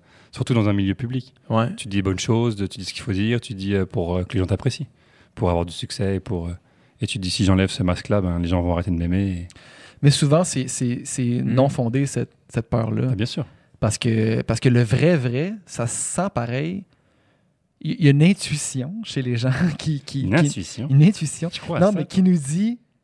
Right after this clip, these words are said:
Speaker 3: Mais c'est vrai qu'on aime ça, le, le vrai,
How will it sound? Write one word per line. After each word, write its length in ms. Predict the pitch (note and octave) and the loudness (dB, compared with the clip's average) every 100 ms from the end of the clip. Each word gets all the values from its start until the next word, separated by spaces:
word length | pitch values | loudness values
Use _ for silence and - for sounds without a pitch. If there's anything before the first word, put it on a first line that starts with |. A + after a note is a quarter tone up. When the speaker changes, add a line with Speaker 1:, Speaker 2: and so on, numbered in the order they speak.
| _ _ _ _ _ _ _ _ _ | _ _ _ _ _ _ _ _ _
Speaker 3:
Mais 80 | C3 | -6
c'est 120 | C3+ | -2
vrai 180 | D#3+ F3+ | 2 2
qu'on 140 | G3 B2+ | 0 -2
aime 120 | A#2+ | -4
ça, 160 | A#2 D#3+ | -6 -4
le, 600 | D#3 C#3+ C3 A2+ G#2+ B2+ | -2 -2 -4 -6 -6 -4
le 200 | B2 G#2 | -6 -6
vrai, 400 | G2+ G#2+ A#2 A#2 | -6 -6 -6 -8